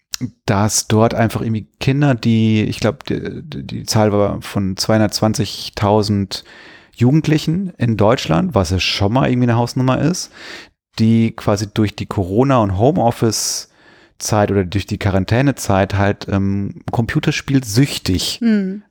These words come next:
Speaker 1: äh, geworden
Speaker 2: Ja.
Speaker 1: sind. Ne? Da gibt's eine spezielle Definition vor,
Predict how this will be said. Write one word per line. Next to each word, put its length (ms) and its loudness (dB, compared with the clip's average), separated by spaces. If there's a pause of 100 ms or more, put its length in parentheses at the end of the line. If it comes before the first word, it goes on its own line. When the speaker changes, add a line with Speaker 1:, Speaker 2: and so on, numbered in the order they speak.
(160)
Speaker 1:
äh, 180 4
geworden 360 2
Speaker 2:
Ja. 80 2
Speaker 1:
sind. 100 0
Ne? 140 6
Da 80 6
gibt's 220 -2
eine 120 4
spezielle 380 0
Definition 600 0
vor, 300 0